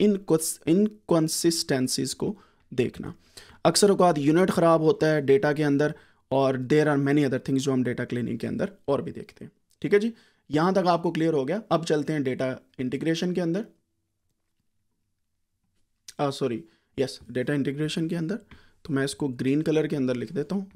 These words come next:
थोड़ा सा बढ़ा के लिखता हूँ ताकि आपको समझ आए कि हम क्या कर रहे हैं डेटा इंटीग्रेशन के अंदर। इसमें हम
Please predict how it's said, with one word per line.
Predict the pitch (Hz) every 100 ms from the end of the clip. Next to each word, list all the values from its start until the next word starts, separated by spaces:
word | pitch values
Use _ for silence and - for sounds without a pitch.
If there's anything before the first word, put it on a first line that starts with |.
| -
थोड़ा | -
सा | 139
बढ़ा | 131 139 143 117
के | -
लिखता | 139 120 151
हूँ | 127
ताकि | 120 123
आपको | 110 - 113
समझ | 127 135 127 139
आए | 127
कि | 131
हम | 139
क्या | 127 120
कर | 120 127
रहे | 143
हैं | 123
डेटा | 120 131
इंटीग्रेशन | 127 127 175 - 127
के | 131
अंदर। | 127 196 - _ _ _ _ _ _ _ _ _ - - _ _ 170
इसमें | 190 233 214
हम | 147 117